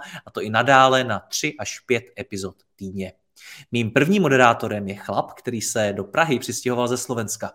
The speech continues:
V roce dva tisíce dvacet založil vlastní fitko a postupem času z něj vybudoval celé centrum s názvem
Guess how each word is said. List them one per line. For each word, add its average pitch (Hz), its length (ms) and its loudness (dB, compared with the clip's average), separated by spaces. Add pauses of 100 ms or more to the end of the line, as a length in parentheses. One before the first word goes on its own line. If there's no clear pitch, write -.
(440)
V - 40 -14
roce 117 220 -4
dva 117 160 -2
tisíce 156 340 -6
dvacet 135 400 -2
založil 113 380 -4
vlastní 110 300 -6
fitko - 400 -4 (300)
a - 60 -10
postupem 185 460 2
času 147 340 0
z 160 80 -8
něj 135 140 2
vybudoval 127 420 2
celé 127 280 0
centrum 143 540 -6
s - 100 -14
názvem 98 440 -6